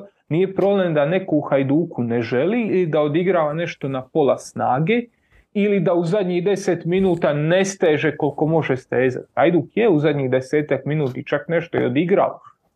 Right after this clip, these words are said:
Stvorio je neke situacije prema naprijed.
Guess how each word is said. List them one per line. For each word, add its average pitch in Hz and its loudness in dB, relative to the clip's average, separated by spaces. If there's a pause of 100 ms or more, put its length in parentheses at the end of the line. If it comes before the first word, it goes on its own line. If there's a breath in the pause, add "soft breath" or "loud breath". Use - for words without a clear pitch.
(540)
Stvorio 165 2
je 180 2
neke 185 2
situacije 160 0
prema 139 2
naprijed. - -2